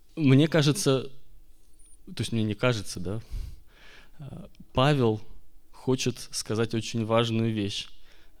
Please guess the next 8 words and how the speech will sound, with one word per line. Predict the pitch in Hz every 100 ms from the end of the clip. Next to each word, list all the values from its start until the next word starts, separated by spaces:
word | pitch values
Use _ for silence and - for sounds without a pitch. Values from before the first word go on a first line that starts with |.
| - - - - 196 - -
читателям | 120 117 117 117 98
своим, | 92 - 90 87
да, | 104
получателям | 110 - 107 104 127 120 104
письма | 101 107 - 107
в | 107 -
Коринфе, | 110 107 98 92 - - -
да. | 147